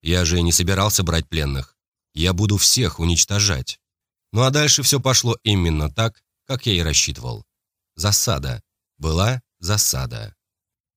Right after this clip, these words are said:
Главный тот, кто захочет со мной поговорить. Ведь засаду могли устроить только с подачи отца Танаи,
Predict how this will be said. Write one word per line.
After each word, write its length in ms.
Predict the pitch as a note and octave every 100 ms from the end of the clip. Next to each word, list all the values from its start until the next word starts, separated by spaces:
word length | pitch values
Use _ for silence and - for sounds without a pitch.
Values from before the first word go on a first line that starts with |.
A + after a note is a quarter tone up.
| _ _ -
Главный 440 | G2 G2 F2 E2+
тот, 280 | A2+ A#2+ - _ _ _
кто 100 | -
захочет 460 | D#3 D#3 - G#2+ B2
со 140 | C3
мной 160 | A#2+ G2
поговорить. 680 | G#2 G#2+ A2 F#2 C2+ - - _ _ _ -
Ведь 220 | E2+ F2+
засаду 340 | G2 - F#2+
могли 320 | F2+ F2 F#2
устроить 500 | F2 E2 - F2 E2+
только 360 | - F2+ E2+ F2
с 40 |
подачи 460 | - F2 F2 E2+ - -
отца 320 | F#2 - G#2
Танаи, 580 | B2+ C3 G2 C#2 A#1+